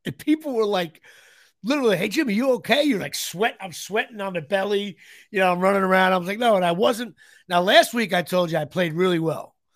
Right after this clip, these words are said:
I kicked everybody's ass. I went to the courts outdoors, first time playing outdoors in a while.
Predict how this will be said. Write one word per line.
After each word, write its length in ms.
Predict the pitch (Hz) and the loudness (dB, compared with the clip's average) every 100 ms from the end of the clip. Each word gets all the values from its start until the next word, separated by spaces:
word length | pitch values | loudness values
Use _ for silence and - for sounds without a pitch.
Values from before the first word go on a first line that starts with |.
| _ _ - | _ _ -20
I 80 | 139 | -12
kicked 260 | 185 160 | -10 -4
everybody's 420 | 160 147 143 135 | -4 -4 -4 -4
ass. 320 | 135 104 - - _ _ _ _ _ _ _ _ _ - | -6 -10 -16 -20 _ _ _ _ _ _ _ _ _ -8
I 120 | 156 | -4
went 220 | 202 247 | -2 -2
to 80 | 262 | -2
the 80 | 262 | -2
courts 420 | 208 226 208 - | 0 0 0 -2
outdoors, 680 | 175 220 - 220 226 226 208 | 0 0 2 0 2 0 -4
first 300 | - 185 185 | -8 -8 -4
time 180 | 208 202 | -4 -4
playing 280 | 147 208 208 | -2 0 2
outdoors 440 | 208 214 214 202 | 0 -2 -4 -2
in 60 | 190 | -2
a 60 | |
while. 360 | 180 175 165 170 | 0 2 2 -4